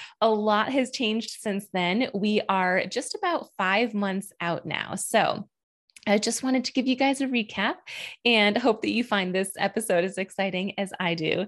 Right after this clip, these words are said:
So if you are interested in getting an update on all things wedding, location, food, dress, engagement photos, party favors, all of it, then keep listening. But let's actually first start with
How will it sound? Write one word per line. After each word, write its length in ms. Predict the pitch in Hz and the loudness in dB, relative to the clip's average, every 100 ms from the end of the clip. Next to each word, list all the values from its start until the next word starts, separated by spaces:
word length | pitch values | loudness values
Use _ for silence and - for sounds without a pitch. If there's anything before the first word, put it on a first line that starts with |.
| - - | -8 -14
So 440 | - 254 240 220 - | 2 6 8 6 4
if 220 | 320 330 | 2 2
you 160 | 277 262 | 2 4
are 140 | 220 | 4
interested 680 | - 220 214 214 - 202 196 | 2 2 2 0 2 2 2
in 320 | - 196 196 | 0 0 2
getting 300 | 269 294 254 | 4 4 2
an 60 | |
update 440 | 226 208 214 208 208 | 0 -2 0 -2 -2
on 400 | 196 190 180 185 - - | -2 -2 -2 -4 -6 -4
all 160 | 220 | -4
things 380 | 220 - 196 165 | 0 0 0 -2
wedding, 460 | 165 - 151 156 - | -4 -6 -8 -12 0
location, 1000 | 180 175 - 262 240 - 202 170 165 - - - | 2 2 0 0 2 0 -2 0 -2 -4 -10 0
food, 640 | 269 254 220 190 170 170 - - - 175 | 4 4 4 4 2 0 -6 -16 -12 -4
dress, 680 | 208 247 226 196 - - - | 2 4 4 0 -4 -6 0
engagement 640 | 220 247 285 269 226 - | 2 4 2 2 0 0
photos, 580 | - 214 202 190 170 175 | 2 4 4 4 2 0
party 320 | - 330 320 | 0 2 2
favors, 460 | 302 220 196 190 208 | 2 0 2 -2 0
all 240 | 214 202 | 0 0
of 100 | 190 | 0
it, 140 | 170 - | -2 -2
then 220 | 180 185 - - | -4 -4 -8 -6
keep 260 | 254 349 277 | 0 0 0
listening. 640 | 185 - 165 156 165 208 - - - | -4 -2 -4 -2 -2 -4 -10 -18 0
But 260 | 285 277 - _ _ | 4 4 0 _ _
let's 360 | 240 254 494 - 508 | 2 2 2 2 0
actually 220 | 508 302 | 4 2
first 420 | - 220 214 214 | 4 2 4 2
start 400 | - 185 185 - | 0 4 4 4
with 560 | 165 185 175 175 170 | 2 2 4 4 2